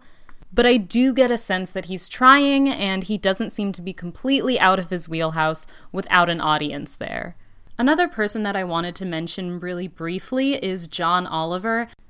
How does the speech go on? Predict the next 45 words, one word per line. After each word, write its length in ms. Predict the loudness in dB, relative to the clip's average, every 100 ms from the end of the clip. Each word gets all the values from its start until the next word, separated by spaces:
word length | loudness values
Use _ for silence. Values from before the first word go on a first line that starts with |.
| _ 0
Last 340 | 4 4 2
Week 200 | -2 -2
Tonight 460 | -2 0 2 0 -2
with 140 | -6
John 260 | -2 0 2
Oliver 420 | 0 0 0 0
is 140 | 0
very 220 | 2 2 2
different 400 | 0 -4 -4 -2
from 140 | -2
these 200 | -2 -2
shows. 320 | 0 2 2
It's 160 | 0 6
not 220 | 6 8
a 40 |
traditional 640 | 4 -2 -2 -4 -2 -4 -4
style 540 | 0 2 4 2 0
late 200 | -2 -2
night 200 | -4 -4
talk 280 | 2 2 2
show 380 | 0 2 2 0 -8 -16 -4
because 240 | 0 2
it 160 | 2 4
is 300 | 6 6 6
also 460 | 4 2 4 2 2
a 180 | 0
news 420 | 0 -2 -2 -4 -4
satire 800 | -2 0 0 0 0 2 0 -2
program 760 | -2 -2 0 0 0 0 -2 -6 -20 -20 -12 -2
and 180 | 2
a 60 | 2
little 200 | 4 4
bit 220 | 4 4
more 500 | 2 2 4 4 4
along 420 | 4 2 2 0
the 80 | 0
lines 320 | -2 -2 -4
of 80 | -6
The 80 | -4
Daily 380 | 2 4 4 2
Show 400 | 2 2 4 2
or 320 | 0 0 -2
The 160 | -4 -10
Colbert 480 | -6 -4 -2 0
Report. 580 | -2 -6 -6 -4 -4 -6